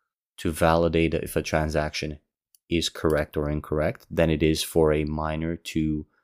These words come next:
submit either a valid transaction or an invalid transaction. So the amount of electricity they spend, the amount of time, and the amount of money, um, they spend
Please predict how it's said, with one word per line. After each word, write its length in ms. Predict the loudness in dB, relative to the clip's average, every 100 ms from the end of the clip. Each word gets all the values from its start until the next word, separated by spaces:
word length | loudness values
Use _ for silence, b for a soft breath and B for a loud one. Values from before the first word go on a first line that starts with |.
| _ _
submit 540 | -2 0 4 2 0 -8 _ _
either 340 | 6 8 8 6
a 80 |
valid 400 | 6 4 4 2
transaction 600 | 2 2 4 2 2 -2 0
or 180 | 2 2
an 100 | 2
invalid 400 | 0 0 0 -4
transaction. 580 | -8 -8 -10 -10 -14
So 200 | -4 -4
the 220 | -2 -4 -6 _
amount 260 | 0 4 6
of 100 | 8
electricity 640 | 6 4 -2 -2 -2 -2
they 120 | -2
spend, 340 | -4 -4 -4 -4
the 100 | -6
amount 240 | -4 -4
of 80 | -4
time, 320 | -6 -8 -6
and 80 | -6
the 60 | -8
amount 220 | -10 -12
of 80 | -14
money, 320 | -14 -14 -16 B B B B B -6
um, 540 | 0 2 4 2 0 -6 _ _ _ _ _ _ _
they 180 | -2 0
spend 460 | 0 2 2 0